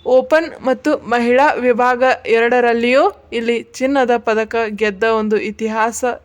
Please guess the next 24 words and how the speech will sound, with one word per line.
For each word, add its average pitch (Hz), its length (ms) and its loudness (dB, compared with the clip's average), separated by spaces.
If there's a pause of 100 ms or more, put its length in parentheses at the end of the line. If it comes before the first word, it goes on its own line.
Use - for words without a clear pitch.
ಇದೆ 214 200 0
ಅಂತ 214 240 -2
ನಾವಿಲ್ಲಿ 208 520 -2
ತಿಳಿಯಬಹುದಾಗಿದೆ. 202 1300 -4 (260)
So 214 120 -2
ಹಾಗಾಗಿಯೇ 208 640 -2 (120)
ಇಲ್ಲಿ 220 260 -2
ನಮ್ಮ 208 340 0
ಭಾರತವು 226 600 0
ಈಗ 220 220 -4 (160)
ಪ್ರಸ್ತುತ 226 640 -4 (680)
ಎಂಬತ್ತಕ್ಕೂ 294 800 0 (220)
ಹೆಚ್ಚು - 680 -2 (640)
ಚೆಸ್ 277 300 0
ಗ್ರ್ಯಾಂಡ್ 254 320 0
ಮಾಸ್ಟರ್‌ಗಳನ್ನು 233 1040 0
ಇರುವುದನ್ನು 226 600 0
ನಾವಿಲ್ಲಿ 214 480 0
ಗುರುತಿಸಬಹುದಾಗಿದೆ. 208 1400 -4 (640)
So 302 260 0
ಇನ್ನು 302 320 0
ನಾವು 277 300 2
ಇಲ್ಲಿ 277 260 2
ಅದ 247 260 0